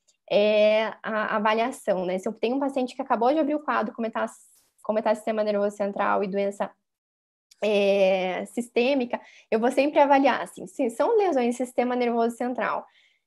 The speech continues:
que não são sintomáticas, são pequenas, enfim, aí, e tem uma doença sistêmica não controlada, a ideia é ten-, tentar sempre começar o tratamento sistêmico, porque é o tra-, é a doença sistêmica que vai acabar incorre-,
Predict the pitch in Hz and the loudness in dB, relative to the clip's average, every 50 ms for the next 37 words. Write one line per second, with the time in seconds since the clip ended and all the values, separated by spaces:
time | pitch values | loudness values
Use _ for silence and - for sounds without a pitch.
0 | _ _ - 247 240 240 247 254 262 294 403 370 - - - 269 269 277 277 269 | _ _ -2 0 0 2 2 2 2 2 2 0 -2 -2 0 2 2 2 2 0
1 | 233 214 208 - - - _ - - - - 254 233 233 262 233 226 208 208 214 | -2 -4 -6 -8 -12 -20 _ -20 -16 -8 -4 -4 -2 0 0 0 0 0 0 -2
2 | 202 - - 240 233 233 226 233 254 247 - - 233 233 247 254 254 233 226 202 | -2 -4 -6 -10 -6 -4 -4 -4 -4 -6 -2 0 2 4 4 4 4 2 0 0
3 | 190 185 190 - _ _ _ _ _ _ - 208 196 196 - - 254 254 262 254 | -2 -4 -4 -8 _ _ _ _ _ _ -12 -8 -8 -8 -6 -4 -2 -2 -2 -2
4 | - - 214 208 220 190 165 - 202 233 240 240 - 233 247 254 254 240 226 220 | -2 -2 -2 -2 -2 -2 -4 -4 -2 -2 -2 0 0 0 0 0 0 -2 0 0
5 | 226 226 226 247 240 - - 262 - 233 214 208 208 208 208 202 208 214 240 294 | -2 -2 -2 -6 -8 -6 -6 -4 -2 -2 -2 -2 -4 -4 -4 -2 -2 0 -2 -2
6 | 311 - 285 254 247 254 214 196 190 190 208 233 254 262 240 208 190 - - 202 | -2 -2 -2 -2 -2 -2 -4 -2 -2 -2 -2 0 0 0 0 -2 -4 -4 -4 -4
7 | 208 196 214 220 226 226 233 226 - 226 240 247 240 - - - 226 233 226 233 | -2 0 0 2 2 0 -2 -2 -4 -4 -4 -4 -6 -8 -6 -6 -4 -4 -4 -6
8 | 233 - 262 277 - - 285 262 262 269 233 226 226 233 226 233 226 214 220 233 | -4 -6 -6 -6 -6 -6 -4 -4 -4 -2 -4 -4 -4 -4 -4 -4 -4 -4 -4 -6
9 | - - 240 233 - - 202 202 208 233 247 240 - 277 - - 277 - 233 247 | -6 -6 -8 -6 -4 -2 -2 -2 -2 -4 -6 -6 -8 -10 -10 -8 -4 -2 -2 -2
10 | 247 - 247 220 220 - - 220 214 214 220 190 214 208 202 220 233 - 240 - | -2 -2 -2 -4 -2 -2 0 0 2 2 2 2 0 0 -2 -4 -4 -6 -10 -10
11 | - 277 - 240 226 233 254 269 - 262 - - 247 247 220 208 214 220 - 240 | -10 -6 -4 -2 -2 -2 -2 -4 -6 -6 -4 -4 -2 0 0 0 0 0 -2 -2
12 | 214 226 202 208 208 208 214 220 220 - | -2 -2 -2 -4 -2 -4 -4 -4 -4 -8